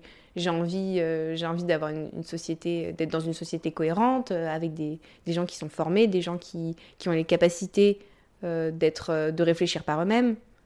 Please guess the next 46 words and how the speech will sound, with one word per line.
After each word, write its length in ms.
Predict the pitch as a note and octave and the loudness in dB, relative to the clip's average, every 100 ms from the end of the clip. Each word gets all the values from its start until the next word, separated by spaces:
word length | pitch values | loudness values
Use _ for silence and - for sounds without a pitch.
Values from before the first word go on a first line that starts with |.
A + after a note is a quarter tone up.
| _ | _
d'être 280 | E3+ D#3+ - | -4 -4 -2
majeurs, 440 | D3+ F3 G3 A#3 A#3 | 0 4 6 4 4
comme 140 | F#3+ | 0
dirait 220 | E3 E3+ | 0 0
Kant, 200 | F3 A3+ | 0 -2
tu 320 | A#3 - - F3+ | -2 -8 -10 -6
vois, 100 | F#3 | -4
euh, 360 | F#3 E3+ E3+ F3+ F#3+ - - | -4 -4 -6 -10 -14 -8 -2
d'être 160 | E3 | 0
vraiment 240 | E3 D#3+ F3+ | 2 0 2
des, 220 | D#3+ D3+ | 2 0
des 140 | D#3+ | 0
lumières. » 380 | E3 A3 B3+ - - - - _ _ | 2 2 2 -2 -14 -20 -20 _ _
Donc, 380 | F3 F3 - - _ _ _ _ _ _ _ _ _ _ - | -6 -6 -8 -20 _ _ _ _ _ _ _ _ _ _ -10
donc, 320 | F#3+ G3+ G3 | -2 -2 4
euh, 180 | F3+ D#3+ | 4 6
là, 200 | G3+ B3 | 8 6
pour 160 | F3+ | 4
le 80 | E3 | 0
coup, 240 | E3 C#4+ C#4 | 4 6 8
euh, 240 | D#3+ D#3+ | 8 4
j'ai 160 | E3+ D#3 | 2 0
l'impression 260 | E3 A3 | 0 2
d'œuvrer 360 | A#3 F3+ F3 A3+ | 2 2 2 2
pour 140 | G3 | 0
cette, 220 | - E3+ | -8 -6
euh, 180 | E3+ E3+ | -6 -8
pour 140 | - F3 | -8 -6
cette 140 | E3 | -4
société 480 | F3 F3 A3 G#3 G#3 | -4 -4 0 0 0
et 260 | E3 D#3 D#3+ - _ _ _ _ _ _ - | 2 2 0 -10 _ _ _ _ _ _ -6
pour 120 | G3+ | 2
la 120 | F3+ | 4
démocratie, 520 | F3 F3 F3+ A#3+ B3 B3+ | 4 2 2 0 0 0
par 140 | G3 | 2
exemple. 240 | F3+ F3 F3+ - _ - | 2 0 -6 -18 _ -6
Juste 300 | G3+ G#3+ A3 | -2 2 2
après 240 | G#3+ G#3+ | 2 4
la 120 | G3 | 2
prépa, 360 | F#3+ G3+ A3 A3 | 2 -2 0 0
quand, 340 | G3+ F3+ F3 | 0 -2 -4
quand 140 | F3 F3+ | -6 -8
je 60 | |
suis 120 | - | -4
rentrée 340 | F#3 F#3 - G3+ | -4 -4 -2 -4
à, 320 | F3+ E3+ | -2 -4